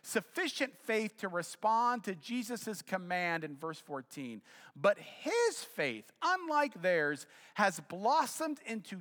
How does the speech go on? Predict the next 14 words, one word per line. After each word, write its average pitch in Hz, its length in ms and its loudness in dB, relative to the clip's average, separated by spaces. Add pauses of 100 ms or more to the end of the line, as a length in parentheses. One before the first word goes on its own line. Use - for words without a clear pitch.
joyful 302 720 -2
praise 226 680 0
of 135 180 -8
God 214 600 4
and 165 200 -4
gratitude 170 640 0
to 151 100 -10
Jesus, 139 680 -12 (320)
who 208 160 -2
makes 240 600 0 (180)
God's 220 680 4
saving 262 880 -2 (320)
power 151 720 2 (340)
available." 123 960 -6